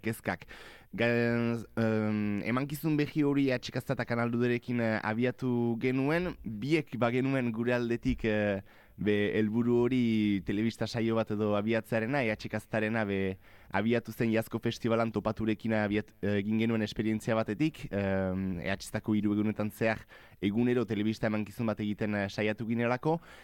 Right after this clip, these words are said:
eta kanalduren aldetik ere nahi zuten gazteekin, eh, batera multimedia proiektu berri bat, eh, martxan eman,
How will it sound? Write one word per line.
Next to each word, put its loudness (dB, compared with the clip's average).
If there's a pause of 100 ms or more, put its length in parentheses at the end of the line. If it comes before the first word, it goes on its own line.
(120)
eta 0
kanalduren 0
aldetik -2
ere 2
nahi -2
zuten -2
gazteekin, 0
eh, 2
batera 0
multimedia 2
proiektu 0
berri 0
bat, 0
eh, 2
martxan 0
eman, 0